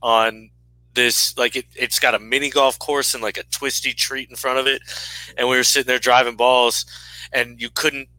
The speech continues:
get, like, within two of this guy. And we looked over, and I go to my buddy, I'm like, "Dude, that's fucking Denzel Washington." And he's like, "No, it's not." And I'm like, "Yeah, it's Denzel Washington." I go over there, and I'm like, I, I couldn't even say anything. I was like, "Man on Fire." <laughs> That's what I said to him. <laughs> That's my favorite movie of his.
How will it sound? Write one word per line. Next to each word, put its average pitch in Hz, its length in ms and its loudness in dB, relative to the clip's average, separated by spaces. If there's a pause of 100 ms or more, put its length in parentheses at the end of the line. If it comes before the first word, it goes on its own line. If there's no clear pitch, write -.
(100)
get, 135 160 0
like, 127 220 2
within 123 260 -2
two 143 300 2
of 131 80 0
this 123 180 2
guy. 143 360 6
And 120 160 -2
we 123 100 0
looked 131 200 0
over, 139 240 2
and 117 180 -8
I 113 140 0
go 120 120 -2
to 120 60 -2
my 117 100 -2
buddy, 120 140 -2
I'm 113 60 -8
like, 107 160 -8
"Dude, 117 140 -14
that's 113 260 -2
fucking 165 280 -10
Denzel 113 280 -2
Washington." - 380 -2 (240)
And 113 100 -12
he's 117 140 -4
like, 107 160 -4
"No, 123 200 2
it's - 200 -6
not." 82 240 -12 (100)
And 107 120 -8
I'm 107 80 -8
like, 107 180 -2 (260)
"Yeah, 120 260 2 (260)
it's - 180 -8
Denzel 123 260 2
Washington." 104 360 2
I 104 40 -8
go 117 160 4
over 127 140 4
there, 131 120 4
and 127 80 2
I'm 117 100 -2
like, 110 180 2 (560)
I, 117 140 4
I 110 80 0
couldn't 147 220 0
even 127 100 4
say 131 140 4
anything. 123 120 4
I 110 40 2
was 110 80 0
like, 107 100 -10
"Man 131 260 4
on 123 120 2
Fire." 107 580 4
<laughs> - 60 -18
That's - 260 -2
what 190 100 8
I 160 60 8
said 165 320 6
to 143 140 2
him. - 100 0
<laughs> - 840 -2
That's - 220 0
my 156 100 4 (140)
favorite 156 320 6
movie 139 360 4
of 127 60 4
his. 127 320 4